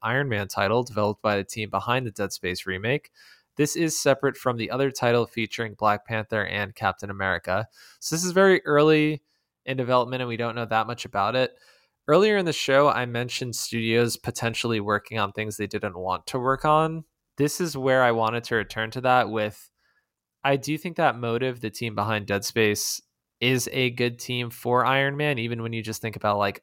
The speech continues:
Isaac and Dead Space and the way he flies and the way he moves and his suit. So it makes sense from that perspective. But for some reason, I can't imagine that, like, a studio that made Dead Space wants to make an Iron Man game.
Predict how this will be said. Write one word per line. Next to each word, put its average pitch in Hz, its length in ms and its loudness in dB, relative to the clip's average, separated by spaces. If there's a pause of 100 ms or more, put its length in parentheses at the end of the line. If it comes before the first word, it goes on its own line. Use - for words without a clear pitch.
Isaac 104 440 0
and 107 100 -6
Dead 104 180 -2
Space - 360 -2
and 101 80 -8
the 98 40 -4
way 101 200 -2
he 110 120 -4
flies 104 460 2
and 104 80 -8
the 98 80 -6
way 98 160 -2
he 104 180 -8
moves 110 280 -6
and 104 160 -2
his 101 160 -6
suit. 123 340 -4
So 127 180 0
it 117 60 -2
makes 139 260 0
sense 127 480 -2 (380)
from 120 240 0
that 107 260 4
perspective. 185 760 0 (640)
But 139 300 2
for 147 140 -2
some 160 260 -2
reason, 160 240 -2
I 120 100 2
can't 120 300 0
imagine 110 420 -4
that, 104 100 -2
like, 104 180 -2
a 101 80 -8
studio 123 460 0
that 104 180 4
made 107 360 -2
Dead 104 200 0
Space 95 400 -2
wants 104 360 0
to 113 80 -6
make 98 200 -2
an 95 80 -8
Iron 95 280 0
Man 90 220 -6
game. 104 480 -4